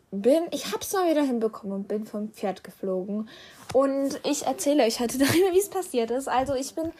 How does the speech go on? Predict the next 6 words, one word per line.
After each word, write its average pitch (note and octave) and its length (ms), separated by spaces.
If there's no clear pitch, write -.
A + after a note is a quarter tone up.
heute C#4+ 280
seit C#4 300
Ewigkeiten, B3 720
sicher D4 240
seit C#4+ 220
über E4+ 200